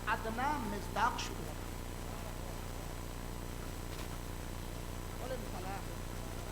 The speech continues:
আমার মনে হয় এই শব্দটাও, এই শব্দ ফালাহুনের সর্বনিম্ন মেজদারের জন্য যথেষ্ট। বলেন ফালাহুন।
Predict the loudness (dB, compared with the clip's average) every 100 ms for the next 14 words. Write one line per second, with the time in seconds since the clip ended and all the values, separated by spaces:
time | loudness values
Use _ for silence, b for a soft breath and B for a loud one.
0 | -2 -2 -2 -2 -2 -2 -2 -2 -2 -2
1 | -2 -2 -2 -2 -2 -2 -2 -2 -2 -2
2 | -2 -2 -2 -2 -2 -2 -2 0 0 2
3 | 2 4 4 2 0 0 0 0 0 0
4 | 0 -2 -2 0 0 2 2 4 4 4
5 | 2 2 2 2 0 0 -2 0 2 2
6 | 2 0 0 0 0 -2 0 0 0 0
7 | 0 0 -2 -2 -2 -2 -2 -2 -2 -2
8 | -2 -2 -2 -2 -2 -2 -2 -2 -2 -2
9 | -2 -2 -2 -2 -2 -2 -2 -2 -2 -2
10 | 2 8 10 10 8 6 8 12 12 12
11 | 12 12